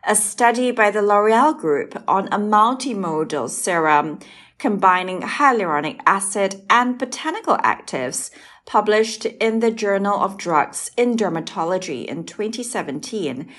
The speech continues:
showed promising effects on skin. Containing multi-weighted hyaluronic acid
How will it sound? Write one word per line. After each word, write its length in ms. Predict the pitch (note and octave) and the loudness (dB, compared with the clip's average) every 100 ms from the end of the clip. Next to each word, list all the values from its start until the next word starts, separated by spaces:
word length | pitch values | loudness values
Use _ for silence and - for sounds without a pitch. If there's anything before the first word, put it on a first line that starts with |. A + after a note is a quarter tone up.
| - - | -20 -20
showed 640 | - - B3 A3+ A3 - - | -12 -4 2 4 2 0 -18
promising 640 | - A#3 C4 C#4 G#3 D#3+ | -6 -2 0 0 -4 -6
effects 500 | C#3 - - - - | -8 -6 -8 -6 -10
on 100 | E3+ | -8
skin. 680 | E3+ - A3 G#3 D3 - - _ _ _ _ | -8 -6 -2 0 -2 -8 -18 _ _ _ _
Containing 760 | - B3 C4 B3+ A#3+ A#3+ - A#3 | 0 0 2 2 2 -2 0 4
multi-weighted 1000 | A#3 C#4 - - D4+ F#3 D3+ D3 F#3+ - | 6 6 4 -2 -2 2 2 2 -2 -6
hyaluronic 840 | G3 - G#3 G3+ F3 D3 C3+ - - | -6 4 4 4 0 -2 -2 -6 -2
acid 560 | F#3 - - F#3 F3 | 0 0 -2 -2 -2